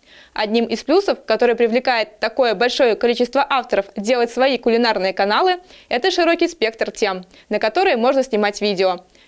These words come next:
Можно снимать рецепты блюд различных стран, рецепты для детей, постное блюдо, вегетарианское меню или, наоборот,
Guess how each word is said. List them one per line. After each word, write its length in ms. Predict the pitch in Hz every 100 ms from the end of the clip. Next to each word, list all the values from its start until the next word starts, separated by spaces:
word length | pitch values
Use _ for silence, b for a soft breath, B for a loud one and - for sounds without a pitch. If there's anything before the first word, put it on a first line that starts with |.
| b
Можно 240 | 269 403
снимать 280 | 403 339 349
рецепты 420 | - 294 311 302 -
блюд 300 | 202 320 339
различных 420 | 226 269 247 220
стран, 380 | - 214 190 b b b
рецепты 400 | 220 220 311 339
для 120 | 285 254
детей, 560 | 233 233 214 196 196 b b b
постное 400 | 247 294 311 247
блюдо, 320 | 214 208 196 -
вегетарианское 680 | 226 247 269 320 381 302 262
меню 340 | 247 214 190
или, 200 | - 262
наоборот, 540 | 302 269 233 214 202